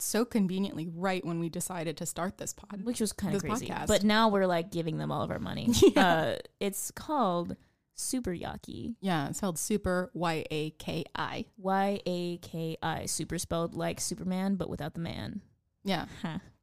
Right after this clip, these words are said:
Speaker 2: But, uh,
Speaker 1: Just selling, like, the, the best movie merch from, like, not necessarily, like, obscure films, but
Speaker 2: But, like, just great films that not a lot of people talk
Speaker 1: that
Speaker 2: about.
Speaker 1: nobody would make merch about ever.
Speaker 2: Not about. Not, <laughs> not ever. Uh,
Speaker 1: <laughs>
Speaker 2: but anyway, I have a t-shirt that says, it's very soft, by the way, so if you wanna go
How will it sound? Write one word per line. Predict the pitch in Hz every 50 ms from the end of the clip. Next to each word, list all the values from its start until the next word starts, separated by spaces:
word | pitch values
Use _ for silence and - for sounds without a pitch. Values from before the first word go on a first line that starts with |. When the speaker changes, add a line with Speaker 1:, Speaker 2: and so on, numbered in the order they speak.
| _ _ _ _ _ _ _ 208
Speaker 2:
But, | 202 220 208 208
uh, | 202 190 190 185 180 180 175 - -
Speaker 1:
Just | 196 202 247 -
selling, | 269 254 269 294
like, | 294 262 240 -
the, | 226 220 175 - _ _ - _ _ _ - - - - - -
the | 220 220
best | 175 - _ 185 180 196 226 - - - -
movie | 196 180 170 170 202 214
merch | 214 208 214 220 233 233 -
from, | - - - 185 175 175 175
like, | 175 175 175 170 - _ _ _ _ _ _ -
not | 240 - -
necessarily, | 403 349 - - 220 214 226 226
like, | 196 185 180 -
obscure | 160 - - - - - 180 226 311
films, | - - 156 151 151 147 160 151
but | - - 180 175
Speaker 2:
But, | - 302
like, | 320 403 403
just | - 466 494 - - - 220
great | - 226 208 202 247 330 339 -
films | - 233 240 262 285 330 330
that | 254 233 202
not | 220 240 294
a | 415
lot | 466 466
of | 466 466
people | 466 480 480
talk | 453 - 392 466 494
Speaker 1:
that | 403
Speaker 2:
about. | - 233 233 233 233
Speaker 1:
nobody | 214 208 208 240 262 254
would | 226 226 170
make | 190 185 190 - -
merch | 180 175 170 202 190 -
about | 190 170 170 170 175
ever. | 196 233 254
Speaker 2:
Not | 269 285 311 320
about. | 320 330 311 247 196 175 - -
Not, | - 233 247 247 240 - - 254
<laughs> | 226
not | 269 285 311 311 285 254 262 294 302 277
ever. | 254 208 180 175 175 - -
Uh, | 247 254 247 233 233 220 214 262
Speaker 1:
<laughs> |
Speaker 2:
but | 240 233 294 285
anyway, | 262 311 392 330 254 214 185
I | 147 233
have | 269 294 254
a | 285
t-shirt | 269 - - 254 247 - - 240 233 226
that | 196 190 190
says, | - - 190 175 175 175 175 190 -
it's | 202 226 - -
very | - 196 190 202 226 220 220 208 185 185
soft, | 190 - - 175 170 170 -
by | - 170
the | - -
way, | 170 165
so | - - - 180
if | 180
you | 190 180
wanna | 180 180 180
go | 175 170 165